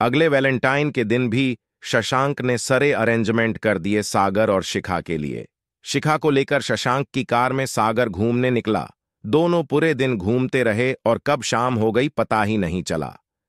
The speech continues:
कार में ही बातें करते हुए एक समय ऐसा आया जब सागर को लगा कि शिखा उसे किस करना चाह रही है, क्योंकि शिखा लगातार उसके चेहरे की तरफ झुकती जा रही थी। सागर को भी कंट्रोल नहीं हुआ,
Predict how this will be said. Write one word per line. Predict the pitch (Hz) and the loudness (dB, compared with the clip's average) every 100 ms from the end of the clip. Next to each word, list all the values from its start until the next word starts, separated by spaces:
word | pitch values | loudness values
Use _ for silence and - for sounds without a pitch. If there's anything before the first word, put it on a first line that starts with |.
| - | -2
कार | 131 160 180 | 2 2 2
में | 160 | 0
ही | 170 | 0
बातें | 131 123 147 | 0 0 -2
करते | 135 113 - | -2 -2 0
हुए | 131 139 156 - | 0 0 0 0
एक | 135 - | 0 0
समय | 139 123 131 - | -2 0 0 0
ऐसा | 110 107 127 | -2 0 -2
आया | - 110 127 85 60 _ - | 0 0 0 -2 -6 _ -8
जब | 113 123 | -4 -2
सागर | - 135 139 143 | 0 0 0 0
को | 143 | 2
लगा | 117 113 135 | 2 2 0
कि | 135 123 | -2 -6
शिखा | - 113 139 143 - | -4 -2 -2 -2 -2
उसे | 123 131 | -2 -2
किस | - - 180 - | -4 -2 -2 0
करना | 131 123 127 | 0 0 0
चाह | 123 110 | 0 0
रही | 110 101 131 | 0 0 0
है, | 104 78 - _ - | 0 -2 -6 _ -4
क्योंकि | 143 151 | -4 -2
शिखा | 139 131 143 147 | -2 -2 -2 0
लगातार | 113 113 107 135 127 80 - _ | 2 0 2 2 0 -2 -8 _
उसके | 127 127 147 | -4 -2 -2
चेहरे | - 127 127 147 | -2 0 2 0
की | 135 | -2
तरफ | - 110 123 | -2 0 0
झुकती | 98 104 - 139 | -2 -4 -2 -2
जा | 101 95 | 0 0
रही | 87 90 | 0 -2
थी। | 80 - - _ _ _ - | -6 -10 -12 _ _ _ -10
सागर | - 123 123 170 | 0 0 2 0
को | - 151 | 0 0
भी | 156 | 0
कंट्रोल | 139 123 120 123 | 0 0 2 2
नहीं | 110 104 113 | 2 0 0
हुआ, | 95 95 82 | 0 0 -2